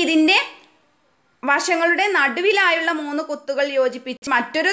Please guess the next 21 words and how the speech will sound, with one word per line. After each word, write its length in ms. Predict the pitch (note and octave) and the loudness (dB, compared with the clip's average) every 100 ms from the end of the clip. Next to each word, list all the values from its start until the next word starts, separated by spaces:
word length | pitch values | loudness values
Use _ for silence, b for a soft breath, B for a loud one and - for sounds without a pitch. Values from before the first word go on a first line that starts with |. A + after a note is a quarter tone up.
| F4 | 0
ത്രികോണം 400 | D4+ B3+ B3 - | -2 0 0 2
വരച്ചിരിക്കുന്നു. 640 | B4 G4+ A3 - F#3+ G#3 B3+ - - - _ _ _ _ _ _ _ _ _ _ _ _ A3+ | 0 0 -6 -6 -2 2 0 0 -14 -20 _ _ _ _ _ _ _ _ _ _ _ _ 0
അതിൻ്റെ 300 | C4+ D4 F4+ - D4+ | 2 2 2 2 2
ഒരു 140 | E4 F4+ | 4 2
വശത്തിൻ്റെ 480 | E4 C4+ C#4+ C#4+ D4 | 2 -2 0 0 0
നീളം 240 | C4 C4+ D#4+ - | 0 -2 -2 -8
അപ്പോൾ 200 | C4 C#4+ F4 - | -4 0 0 -2
എത്രയാണ്? 480 | - D4 C#4+ C#4 C4+ C4+ D4 D#4 | 0 2 4 2 0 -4 -2 2
മൂന്നാണ്. 520 | E4+ F4 D4 A3+ G3 B B - | 4 4 4 2 -2 B B -2
അതായത് 260 | C#4+ D4 F4+ | 0 2 2
ഏറ്റവും 300 | C#4+ - F#4 G4+ | -2 0 0 2
വലിയ 220 | F#4 F4+ F4+ | 2 2 0
ത്രികോണത്തിൻ്റെ 520 | E4+ D#4+ D#4+ C#4+ E4 E4+ | 0 2 2 0 0 2
ഒരു 120 | C#4+ E4+ | 2 4
വശം 220 | D#4+ E4 D#4+ | 2 2 0
എന്ന് 100 | D4+ D4+ | 0 2
പറയുന്നത് 320 | C#4+ C#4+ C#4+ B3+ | 0 2 4 4
ആറാണ്, 320 | A#3+ B3 A3+ A3 | 4 2 0 -2
അപ്പം 120 | C4+ | -2
അതിൻ്റെ 180 | C#4 F4 | -2 2
പകുതി 340 | F#4 D4+ G#3 | 2 2 -2